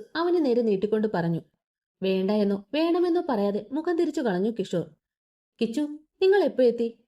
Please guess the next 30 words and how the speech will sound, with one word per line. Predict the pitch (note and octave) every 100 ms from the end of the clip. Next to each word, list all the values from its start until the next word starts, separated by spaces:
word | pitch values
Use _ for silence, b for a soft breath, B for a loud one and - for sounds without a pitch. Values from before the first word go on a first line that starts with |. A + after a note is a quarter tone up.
| _ _ -
"എനിക്കൊന്ന് | D4 D#4+ C#4+
പുറത്തു | C4+ F#3+ F#3 A3
പോകേണ്ട | A3+ A3+ A3
അത്യാവശ്യം | G#3+ F#3+ G3+ G#3+
ഉണ്ടായിരുന്നു, | F3+ E3+ E3 E3+ - E3
അതുകൊണ്ട് | F3 F3+ G#3
പോയതാണ്." | A3 G3 F3+ F#3+ E3 D#3 _ _ _ _ _ -
പുറത്തു | F#4+ F#4+ G4
പോയിട്ട് | E4+ E4
കയറി | E4 A#3+ G#3
വന്ന | A3+ A3+
സച്ചു | A#3 G3 F3 G3+ -
കിഷോറിന്റെ | F4 F4+ F4+ E4
അടുത്തേക്ക് | G#3 G3+ A3 A3
ഇരുന്ന് | G3 G3+
പറഞ്ഞു. | F#3 D#3+ D#3+ _ _ _ -
അവനെ | F#3 F3+ G3 G3+
കണ്ട | G3
കീർത്തിയുടെ | F#3 F#3+ F3 G3+
മുഖം | G3 F3+ G3
ഒന്ന് | G3
വിടർന്നു | F3+ E3+ F3 G3
തെളിഞ്ഞു. | F#3+ D#3+ D#3 E3 _ _ _ _ _ _
"അളിയ, | G3+ G#3 A#3+ B3+ _ _ _ -
ഗൗരിയെ | F#4+ F#4+ G4 A#3
കാണാൻ | G#3 A3
പോയിട്ട് | A3+ A#3
എന്തായി?" | G#3 F#3+ G3 F#3+ - _ _ A3+
ഈ |
പ്രശ്നങ്ങൾക്കിടയിൽ | B3 A3+ F#3+ G#3 G#3+ A3 G3+ G3+